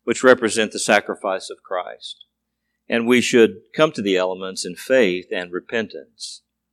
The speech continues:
Heidelberg Catechism question eighty-one says, asks,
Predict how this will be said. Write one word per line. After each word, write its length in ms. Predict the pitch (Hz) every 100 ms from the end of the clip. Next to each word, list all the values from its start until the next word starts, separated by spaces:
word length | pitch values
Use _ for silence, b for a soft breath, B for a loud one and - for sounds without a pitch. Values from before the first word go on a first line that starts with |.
| _ _ _ _
Heidelberg 560 | 123 143 139 127 117
Catechism 640 | - 139 139 - 117 107 98
question 720 | - 120 - - 107 101 95 _ -
eighty-one 800 | 123 110 101 101 123 110 98 98
says, 580 | - 104 92 107 113 -
asks, 680 | 107 117 101 104 - - -